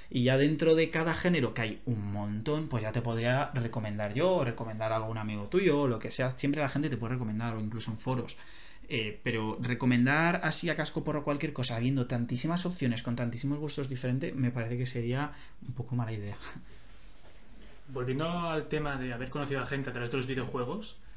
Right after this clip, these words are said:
Speaker 1: Ujú.
Speaker 2: tú cuando estás, sea en el League of Legends, en el Rocket League, el juego que sea, y te llega una solicitud de una persona, ¿qué se te pasa por la cabeza?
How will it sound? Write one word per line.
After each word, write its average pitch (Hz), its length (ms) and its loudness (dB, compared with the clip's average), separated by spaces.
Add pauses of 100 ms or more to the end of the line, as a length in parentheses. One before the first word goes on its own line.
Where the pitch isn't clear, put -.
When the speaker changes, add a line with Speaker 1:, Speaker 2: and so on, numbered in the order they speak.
(180)
Speaker 1:
Ujú. 120 300 4 (640)
Speaker 2:
tú 147 100 -2
cuando 165 180 2
estás, 131 800 0 (320)
sea - 240 -4
en 131 60 0
el 120 140 0
League 127 120 2
of 120 100 0
Legends, 123 640 0
en 127 60 -2
el 120 100 -2
Rocket 131 280 -2
League, 127 180 0
el 120 80 -2
juego 160 200 0
que 151 100 -4
sea, 120 460 -6
y 143 100 -6
te 117 60 -6
llega 127 140 0
una 151 100 0
solicitud 139 640 -4 (160)
de 139 80 -4
una 127 140 -2
persona, 139 440 -4 (180)
¿qué 131 100 -4
se 147 100 -4
te 135 80 -4
pasa 131 200 -2
por 127 100 -2
la 123 100 -2
cabeza? 120 320 -8